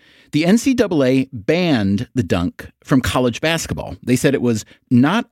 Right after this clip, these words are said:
a skillful shot. Here's what Alcindor said of the ban. "It smacks a little of discrimination. When you look at it, most of the people who dunk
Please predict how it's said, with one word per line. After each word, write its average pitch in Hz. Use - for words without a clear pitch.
a -
skillful -
shot. -
Here's 202
what 214
Alcindor 127
said 98
of 117
the 110
ban. 95
"It 135
smacks 185
a -
little 123
of 113
discrimination. 147
When 107
you 113
look 214
at 110
it, 107
most 160
of 120
the 127
people 139
who 110
dunk 131